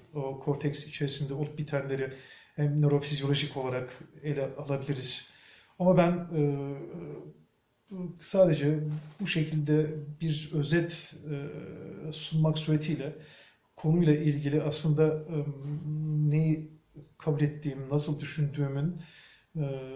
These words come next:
daha önce de bu konuda paylaşımlar yapan biri olarak siz, e, izleyenler tarafından bilinmesini, e, özellikle arzu ettim ve, e, bu amaçla bu videoyu çektim. Yeniden tekrar,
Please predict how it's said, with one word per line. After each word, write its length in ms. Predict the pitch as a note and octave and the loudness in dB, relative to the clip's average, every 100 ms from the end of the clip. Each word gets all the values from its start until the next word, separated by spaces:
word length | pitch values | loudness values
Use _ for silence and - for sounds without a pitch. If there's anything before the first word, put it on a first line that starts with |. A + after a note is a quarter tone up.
| D3 D3+ D3 D3 D3 F#3+ _ _ _ G#3+ F#3+ E3+ D#3 - | -10 -6 -8 -10 -18 _ _ _ _ -20 -16 -14 -8 -2
daha 180 | D#3+ | 2
önce 220 | D#3+ D3+ D3+ | 4 6 4
de 160 | D3 | 4
bu 100 | D3+ | 2
konuda 440 | D#3+ D3+ D3+ C#3+ D3 | 4 6 6 4 4
paylaşımlar 480 | D3 D3 D3 D3+ | 4 4 4 4
yapan 320 | D3 D3 C#3+ C#3+ | 4 4 0 0
biri 100 | D3+ | 0
olarak 340 | C3+ C3+ D3+ - - - - | 0 0 -2 -8 -20 -20 -12
siz, 520 | - E3 - - D#3+ | -2 0 0 -4 -4
e, 80 | D3 C3+ C3+ D3 C#3+ - D3+ - - - _ D#3 | -4 -4 -8 -8 -10 -12 -14 -18 -20 -20 _ -4
izleyenler 400 | C#3+ D#3 D#3 D3+ | 4 6 8 6
tarafından 560 | D3+ C3+ C#3+ D3 D3+ D3+ | 2 -2 -2 0 2 4
bilinmesini, 540 | C#3+ D3 C#3+ D3+ C#3 - - - - _ _ D#3+ | 4 4 4 4 2 0 -14 -20 -20 _ _ -8
e, 80 | C3+ B2+ B2 B2+ C3+ C#3+ | -6 -6 -8 -10 -10 -10
özellikle 420 | D3 D3 C3+ C3+ D3+ | -8 -4 -2 -2 -4
arzu 280 | C#3 C3+ | -2 -4
ettim 340 | C3 - E3 C#3 | -6 -2 0 2
ve, 60 | |
e, 580 | D#3 D#3 D3+ C3+ C3+ C3+ | 0 -2 -6 -6 -6 -4
bu 120 | D#3+ | -2
amaçla 400 | D3+ C#3 - - B2 - - _ - | 0 0 -4 -8 -12 -14 -20 _ -6
bu 100 | D#3 | -6
videoyu 260 | B2+ C3 B2+ | -4 -6 -4
çektim. 340 | - C#3+ A#2 - - - - - - | -6 -8 -12 -16 -20 -20 -20 -18 -2
Yeniden 340 | E3+ E3 D#3 | 2 6 6
tekrar, 340 | D3+ E3+ D#3 | 4 2 4